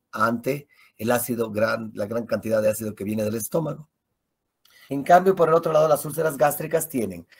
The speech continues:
una caída en la secreción basal y estimulada de ácido, o sea, menos ácido ese estómago, como si valdría el término decir está seco de ácido,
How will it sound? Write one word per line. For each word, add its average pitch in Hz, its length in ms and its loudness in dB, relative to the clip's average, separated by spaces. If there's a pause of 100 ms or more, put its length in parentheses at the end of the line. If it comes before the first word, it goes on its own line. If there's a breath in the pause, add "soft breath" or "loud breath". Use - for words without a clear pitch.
(140 soft breath)
una 151 260 0
caída 165 280 4
en 156 60 2
la 147 80 2
secreción 131 440 -6
basal 127 480 0
y 123 80 -4
estimulada 123 720 -2 (760)
de 110 100 -4
ácido, 120 560 -4 (1040)
o 107 60 -20
sea, 120 320 2
menos 131 480 0
ácido 139 640 -4 (240 soft breath)
ese 127 200 -4
estómago, 127 460 2
como 98 500 -4
si 95 280 -10
valdría 95 580 -6
el 92 140 -14
término 113 400 -6
decir 95 300 -12
está - 360 -10
seco - 600 -6
de 107 100 2
ácido, 95 460 -8